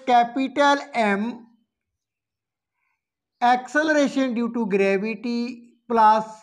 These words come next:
acceleration of the mass। आइए अब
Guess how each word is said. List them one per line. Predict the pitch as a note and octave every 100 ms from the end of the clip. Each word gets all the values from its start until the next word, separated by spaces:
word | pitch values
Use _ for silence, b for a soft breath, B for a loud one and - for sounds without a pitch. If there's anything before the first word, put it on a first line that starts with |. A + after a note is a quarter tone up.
| _ _
acceleration | G3+ F3+ - - D#3 D#3+ A3 - - - _ _ _ _ _ _ _ _ _ _ _ _ _ _ _ _ _ _ _ _ E3+
of | D#3 D3
the | G3+ C#4+ - - - _ _ _ -
mass। | B3+ A#3 D3+ - - _ _ _ _ _ _ _ _ _ _ _ _ _ _ _ _ _ _ _ _ -
आइए | - B3+ C4+ C#4 C#4
अब | A3+ G#3